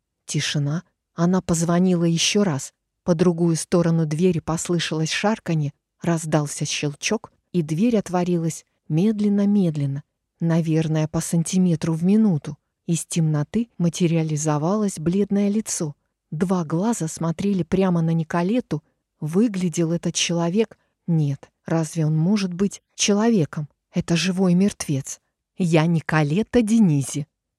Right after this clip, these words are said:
Живу в этой деревне, и мне надо с вами поговорить". Нежить. Нет,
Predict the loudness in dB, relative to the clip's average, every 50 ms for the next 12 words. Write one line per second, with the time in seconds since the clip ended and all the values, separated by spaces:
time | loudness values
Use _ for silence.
0 | _ _ 0 0 2 4 4 2 2 2 0 -2 -2 -4 _ _ -10 -4 0 0
1 | 0 0 0 -2 -4 -4 -2 -2 -2 0 2 2 2 2 2 2 0 -2 _ _
2 | _ _ _ _ _ _ 2 4 6 6 6 4 4 4 2 2 2 0 0 0
3 | 0 -2 -2 -2 -2 0 0 2 2 0 0 0 0 0 2 2 2 4 2 2
4 | 2 -2 -6 -8 -12 -16 -18 _ _ _ _ -4 0 2 2 2 2 2 0 -2
5 | -4 -6 -8 -12 -14 -18 -18 _ _ _ _ _ -6 -4 -4 -2 -4 -6 -8 -12